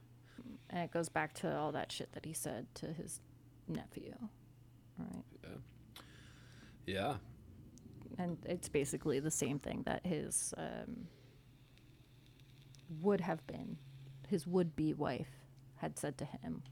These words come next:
Speaker 1: "Would you even marry a dowerless, or a dow-, dow-, dower? Is that a dower? A dowager?"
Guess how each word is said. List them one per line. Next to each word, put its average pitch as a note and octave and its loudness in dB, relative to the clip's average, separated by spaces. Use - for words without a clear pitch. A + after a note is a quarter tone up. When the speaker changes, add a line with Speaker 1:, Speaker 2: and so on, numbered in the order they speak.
Speaker 1:
"Would F#3 6
you E3+ 4
even E3 6
marry C#3+ 2
a D3+ -4
dowerless, - -2
or D3+ 2
a D#3 2
dow-, D3+ 4
dow-, D#3 4
dower? E3+ 4
Is E3 4
that D#3+ 8
a E3 2
dower? E3 4
A F3 0
dowager?" F3+ 4